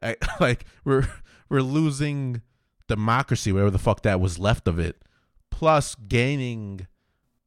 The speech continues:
probably more covid cases over this next couple of months. So it's just like, like a Chinese finger trap of fuckering,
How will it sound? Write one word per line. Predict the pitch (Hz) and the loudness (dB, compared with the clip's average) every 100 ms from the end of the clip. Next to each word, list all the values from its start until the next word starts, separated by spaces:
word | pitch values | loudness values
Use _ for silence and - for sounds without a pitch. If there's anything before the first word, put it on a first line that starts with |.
| _ _ _ _ - | _ _ _ _ 2
probably | 143 175 139 | 4 4 2
more | 110 | -2
covid | 95 135 127 92 | -2 -4 -4 -2
cases | 90 80 - 82 - | -2 -2 -6 -10 -4
over | 95 87 | -2 -2
this | 82 90 | -2 0
next | 87 - - | 0 -2 -2
couple | - - | -2 -2
of | 85 | -4
months. | 85 80 - | -4 -4 -2
So | 98 | 0
it's | 107 | 0
just | 117 - | 0 0
like, | 120 104 - - - _ _ _ _ _ _ _ 127 | 2 2 2 -6 -10 _ _ _ _ _ _ _ -2
like | 131 127 | 0 0
a | 107 | -4
Chinese | - - 143 151 151 151 151 147 135 - | -4 -4 -2 -2 -2 -4 -6 -6 -8 -12
finger | - - 139 151 | -14 -8 -6 -6
trap | 147 170 156 - | -6 -4 -4 -4
of | 98 | -10
fuckering, | - 127 135 165 170 208 208 | -6 -6 -6 -8 -10 -12 -14